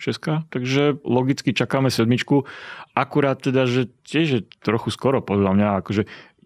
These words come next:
ja osobne by som nečakal, že ak by, mám si teraz kúpiť router, alebo mi dosluhuje starý a čakať na sedmičku, asi by som nečakal. Kúpil by som dobrý šeskový router,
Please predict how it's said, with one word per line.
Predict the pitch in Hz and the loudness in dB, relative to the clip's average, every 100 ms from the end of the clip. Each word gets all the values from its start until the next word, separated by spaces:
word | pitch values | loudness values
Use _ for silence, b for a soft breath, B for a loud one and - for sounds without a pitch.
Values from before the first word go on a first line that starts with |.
| - | -4
ja | 131 131 | 0 0
osobne | 139 123 | 2 2
by | 120 | 2
som | 113 117 | 2 2
nečakal, | 127 135 135 117 117 127 - _ _ _ _ | 2 0 -2 0 2 2 0 _ _ _ _
že | - 110 | -4 -2
ak | 117 | 0
by, | 120 | 0
mám | 117 113 | 0 0
si | 107 | 0
teraz | 113 113 | 0 0
kúpiť | - 107 110 | -2 0 2
router, | 101 104 113 117 | 4 2 2 2
alebo | 113 104 104 | 2 2 2
mi | 104 | 2
dosluhuje | 98 104 120 110 | 2 2 2 2
starý | - 98 104 98 | 2 2 4 2
a | |
čakať | 92 - 107 - | 0 -4 -4 0
na | 104 101 | 0 2
sedmičku, | 107 104 - - | 2 0 -2 -10
asi | 123 117 | -6 -6
by | |
som | 117 101 | -4 -6
nečakal. | - - | -6 -8
Kúpil | - 117 127 | -2 0 2
by | 117 | 2
som | 117 104 92 - 98 - - | 2 2 0 -8 -10 -10 -6
dobrý | 98 127 120 | 0 2 2
šeskový | 107 113 - 131 110 | 2 0 2 2 4
router, | 110 123 127 131 | 2 2 2 0